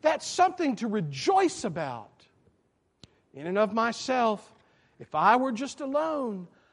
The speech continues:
I wouldn't look forward to him judging. But I am promised here, right at the end of Psalm ninety-six, that when God judges me, he will not judge me alone.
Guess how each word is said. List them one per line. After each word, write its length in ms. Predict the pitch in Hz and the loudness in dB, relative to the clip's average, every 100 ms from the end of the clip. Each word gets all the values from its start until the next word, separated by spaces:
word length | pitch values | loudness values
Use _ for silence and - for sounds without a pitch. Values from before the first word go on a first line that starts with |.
| _ - | _ -8
I 280 | 147 180 208 | 0 2 2
wouldn't 380 | 208 240 247 240 | 0 -2 0 2
look 220 | 247 247 | 2 0
forward 460 | - 262 233 196 | -4 -2 0 0
to 60 | 165 | -2
him 260 | 143 147 120 | -8 -12 -12
judging. 500 | 135 127 120 107 104 _ _ _ _ _ _ _ | -10 -10 -12 -18 -20 _ _ _ _ _ _ _
But 140 | - - | -10 -8
I 280 | 156 202 262 | 0 2 4
am 240 | 208 147 127 | 2 -2 -8
promised 600 | - - 220 262 247 - | -14 -4 -2 0 -2 -6
here, 200 | 247 214 | -2 0
right 320 | 156 175 262 320 | 0 2 2 2
at 120 | 285 | -2
the 200 | 269 202 | -2 0
end 200 | 170 135 | 0 -2
of 100 | 120 | -6
Psalm 360 | - 175 185 | -6 -4 -4
ninety-six, 840 | 170 170 180 - - 123 107 _ _ _ _ _ _ 147 | -6 -10 -12 -16 -16 -18 -18 _ _ _ _ _ _ -10
that 200 | 160 175 | -8 -4
when 340 | 165 160 135 | -4 -6 -4
God 580 | 151 208 254 302 285 175 | 6 8 10 8 4 -2
judges 680 | 131 202 254 226 254 226 202 | 0 6 6 6 0 -2 -2
me, 540 | 226 226 214 170 143 - - _ | 0 0 0 -2 -6 -16 -20 _
he 260 | - 240 277 | -4 2 4
will 200 | 240 202 | 6 6
not 640 | 185 190 254 320 - 156 | 4 6 8 8 6 -2
judge 420 | 139 185 170 143 | -2 0 0 -2
me 240 | 160 160 160 | -8 -8 -6
alone. 640 | 151 156 147 131 120 117 | -6 -8 -10 -12 -14 -20